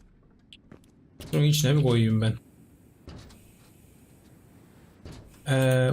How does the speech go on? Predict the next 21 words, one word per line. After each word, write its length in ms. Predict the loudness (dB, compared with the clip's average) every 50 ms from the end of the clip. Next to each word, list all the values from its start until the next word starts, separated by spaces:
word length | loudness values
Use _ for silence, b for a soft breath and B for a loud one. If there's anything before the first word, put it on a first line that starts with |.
| 0
bu 120 | -2 -2 -2
tabi 400 | 0 -2 0 0 -2 0 0 0
benzin 300 | 0 0 0 2 0 0
ister 260 | 0 0 -2 -2 -2
şimdi 380 | -2 -2 -2 -2 0 0 0
değil 180 | 0 0 0 -2
mi? 200 | -2 -6 -8 -8 -10 -16 -20 -20 -20 -20 _ -10 -4
Benzin, 400 | -2 0 2 2 2 2 2 2
benzin, 400 | 2 2 2 2 2 2 2 2
benzin. 400 | 2 0 0 -2 -4 -6 -8 -8 -10 -10 -18 -20 -20 -20 -20 -20 -20 -20 -20 -20 -20 -20 -20 -20 -12 -10 -10 -10 -10 -16 -20 -20 -20 -20 -20 -8 -4
Benzin 280 | -2 -2 0 2 2 2
yok 260 | 2 0 0 0 0
muydu 180 | 0 0 2
ya? 260 | 2 2 2 2 2 0 0 -2 -6 -10 -12 -14 -16 -18 -8 -2
Allah, 280 | 0 2 2 2 0 -2 -6 -6 -4
oğlum, 180 | -2 -2 -2 -2 -2 -2 0
bu 80 | 2 2
niye 220 | 2 2 2 0
boş 240 | 0 0 -2 0 0
lan? 260 | 0 0 0 -2 -4 -10 -18 -20 -20 -20 -20 -20 -20 -20 -20 -20 -20 -20 -20 -20 -20 -20 -20 -20 -20 -20 -20 -20 -20 -20 -20 -12 -12 -12 -10 -10 -16 -20 -20 -20 -20 -20 -20 -20 -20 -20 -20 -20 -20 -20 -20 -20 -20 -20 -20 -20 -20 -20 -20 -20 -20 -20 -20 -20 -20 -20 -20 -20 -20 -20 -20 -20 -20 -20 -20 -20 -20 -20 -20 -20 -20 -20 -20 -20 -20 -20 -10 _
He? 320 | -4 -2 0 0 0 0